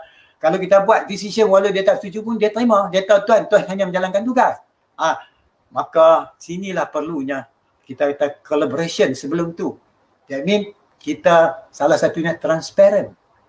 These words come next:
Jadi zaman sekarang ni pun dia bercakap tentang transparent. Jadi saya tak tahulah, saya cakap ni general ya kepada Cik Adam. Sebab when we coach somebody, ah, ni saya ambil contoh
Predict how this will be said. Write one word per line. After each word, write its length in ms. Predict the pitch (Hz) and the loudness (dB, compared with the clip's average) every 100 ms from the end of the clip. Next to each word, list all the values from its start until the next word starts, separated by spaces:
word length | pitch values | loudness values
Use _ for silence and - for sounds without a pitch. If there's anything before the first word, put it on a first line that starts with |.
| _ _ - | _ _ -2
Jadi 320 | 220 262 208 | 2 4 4
zaman 320 | 214 262 233 | 4 2 2
sekarang 240 | 208 208 | 2 0
ni 80 | 185 | 0
pun 240 | 170 214 208 | -2 -2 0
dia 160 | 185 | 0
bercakap 480 | 185 196 185 190 - | 2 2 2 0 0
tentang 400 | 165 180 170 - | -6 -4 -4 -6
transparent. 640 | - 180 - 175 151 - _ _ _ _ | -6 -6 -2 -2 -2 -6 _ _ _ _
Jadi 320 | - 160 233 226 | -10 -2 0 2
saya 240 | 190 196 | 2 4
tak 160 | 180 - | 2 4
tahulah, 320 | 185 190 208 | 4 4 2
saya 240 | - 156 | 0 -2
cakap 320 | 175 180 180 | 0 2 0
ni 80 | 180 | -2
general 480 | 143 165 170 190 156 | -6 -6 0 2 4
ya 160 | 160 156 | 2 -2
kepada 560 | 151 156 147 135 127 _ _ _ | 0 2 4 2 -2 _ _ _
Cik 160 | - 165 | -14 -6
Adam. 320 | 170 190 156 - _ _ _ _ | 0 2 0 -4 _ _ _ _
Sebab 480 | - 165 170 180 - _ _ _ _ _ | -8 0 0 0 -10 _ _ _ _ _
when 320 | - 170 170 160 | -8 -6 -6 -6
we 160 | 247 | -8
coach 320 | - 247 - | -4 -4 -2
somebody, 560 | 170 170 190 160 131 - _ _ _ _ - | -4 -4 -4 -6 -8 -12 _ _ _ _ -6
ah, 80 | 139 | -4
ni 160 | 220 | 0
saya 160 | 220 214 | 2 2
ambil 120 | 214 | 2
contoh 320 | 202 214 226 | 2 4 2